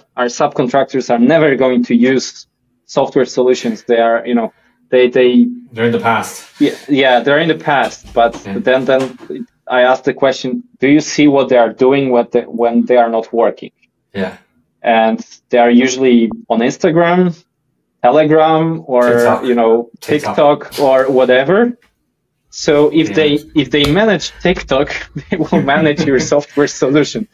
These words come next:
Speaker 1: You
Speaker 2: Yeah.
Speaker 1: just have to, um, figure out how to organize the change process in a way that everybody understands and, and you understand that there will be some, uh, challenges,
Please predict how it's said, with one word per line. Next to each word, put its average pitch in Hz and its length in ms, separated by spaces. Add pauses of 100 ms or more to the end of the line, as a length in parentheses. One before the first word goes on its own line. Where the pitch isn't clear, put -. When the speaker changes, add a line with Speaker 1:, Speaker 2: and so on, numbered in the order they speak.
(200)
Speaker 1:
You 135 80
Speaker 2:
Yeah. 190 60
Speaker 1:
just 139 240
have - 300
to, 139 260 (420)
um, 123 640 (580)
figure 151 260
out 135 160
how 113 160
to - 100
organize 131 460
the 120 80
change 143 560
process 135 520
in 135 140
a 123 80
way 131 160
that 127 200
everybody 120 480
understands - 680
and, 117 220
and 120 160
you 120 100
understand 120 460
that 120 100 (120)
there 123 160
will 120 220
be 113 120
some, 113 480 (560)
uh, - 120
challenges, 143 800